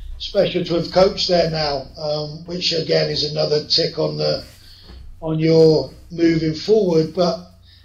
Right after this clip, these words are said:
I think you realise that it's a winner takes all game, and when that whistle blew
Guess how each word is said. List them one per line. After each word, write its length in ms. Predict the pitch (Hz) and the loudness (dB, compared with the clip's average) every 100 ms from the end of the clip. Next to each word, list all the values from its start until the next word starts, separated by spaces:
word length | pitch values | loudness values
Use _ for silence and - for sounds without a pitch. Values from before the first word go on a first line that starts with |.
| _ - | _ -8
I 100 | 165 | -2
think 220 | 240 240 | 0 0
you 140 | 202 | 2
realise 560 | 208 214 202 185 180 190 | 6 6 6 6 4 2
that 100 | 214 | 0
it's 180 | - 185 | 0 0
a 180 | 170 | 0
winner 340 | 180 185 180 175 | 0 2 2 0
takes 400 | 180 185 180 - | 2 0 -2 0
all 260 | 185 175 165 | 2 2 2
game, 380 | 175 170 160 | 2 2 -2
and 100 | 160 | -4
when 200 | 175 180 | -4 -2
that 300 | 180 180 180 | 0 -2 -4
whistle 360 | 185 170 - 170 | -2 2 2 0
blew 680 | 147 175 175 151 135 147 | -4 -2 2 4 4 0